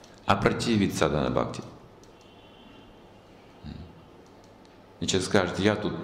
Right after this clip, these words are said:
не живу вообще". Искусственная практика совершенно. Никакого вкуса, никакого счастья не испытываю. М. Она бессмысленна.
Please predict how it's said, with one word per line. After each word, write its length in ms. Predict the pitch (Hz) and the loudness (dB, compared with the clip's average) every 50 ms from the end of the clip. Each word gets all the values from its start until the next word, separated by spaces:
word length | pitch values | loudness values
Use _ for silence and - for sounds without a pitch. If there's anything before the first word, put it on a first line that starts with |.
| - - - | -12 -14 -12
не 240 | - - 90 98 104 | -6 0 4 4 4
живу 400 | 90 101 98 98 92 87 78 67 | 4 2 -2 -2 -2 0 0 0
вообще". 320 | 64 57 53 - - - - - - - - - - - - - - - - - - - - - - - - - - - | -2 -2 -2 -4 -8 -8 -10 -14 -18 -20 -20 -20 -20 -20 -20 -20 -20 -20 -20 -20 -20 -20 -18 -18 -20 -20 -20 -18 -6 -4
Искусственная 640 | 69 - - - - 107 87 - - - 73 67 64 | -2 -2 -2 0 0 0 -2 -2 -4 -4 -4 -4 -2
практика 460 | - - 76 71 - - - - - | 0 0 0 0 -2 -8 -14 -14 -16
совершенно. 380 | - - - - - - - - - - - | -16 -16 -14 -14 -14 -14 -14 -18 -20 -10 -2
Никакого 400 | 82 85 - 104 101 - 107 92 | -2 0 0 0 2 2 2 2
вкуса, 420 | - - - - 107 107 110 - 87 | 2 -2 -2 0 0 0 0 0 -2
никакого 360 | 87 85 87 87 - 95 90 | 0 0 0 0 2 2 2
счастья 480 | 87 - - - 98 85 76 - - - | 2 0 2 2 0 0 -2 -6 -6 -6
не 100 | 71 69 | -6 -6
испытываю. 440 | 69 - - - - - - - - - - - - - - - | -6 -6 -8 -8 -8 -8 -10 -14 -14 -16 -16 -20 -20 -20 -14 -10
М. 160 | - - - - - - - - - - - - - - - - - - - - - - - - - - - - | -10 -10 -10 -12 -16 -18 -20 -20 -20 -20 -20 -20 -20 -20 -20 -20 -20 -20 -20 -20 -20 -20 -20 -20 -20 -20 -18 -8
Она 240 | - 80 80 90 113 | -2 -2 2 2 2
бессмысленна. 640 | 113 139 151 - - 170 - 170 - - 107 - | 2 2 -2 0 0 0 0 0 -2 -2 -4 -4